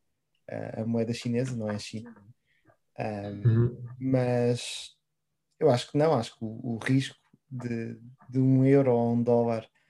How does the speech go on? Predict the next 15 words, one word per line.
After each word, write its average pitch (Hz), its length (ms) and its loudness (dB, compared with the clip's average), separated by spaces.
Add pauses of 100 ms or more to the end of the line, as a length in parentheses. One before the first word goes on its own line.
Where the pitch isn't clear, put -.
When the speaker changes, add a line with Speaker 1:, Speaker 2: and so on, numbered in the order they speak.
(440)
Speaker 1:
ser 127 260 -2
hiperinflacionado, 123 1400 0
acho 131 180 -2
que 127 120 -2
é 117 100 0
muito, 131 380 0
muito, 131 260 -2
muito 127 220 -4
pouco. - 320 -14 (220)
Ah, 107 520 -16 (680)
Speaker 2:
Ok, 113 220 4 (500)
pronto. 117 320 2
Speaker 1:
muito 120 240 -6
baixo. 117 340 -6 (520)
Speaker 2:
É, 165 220 4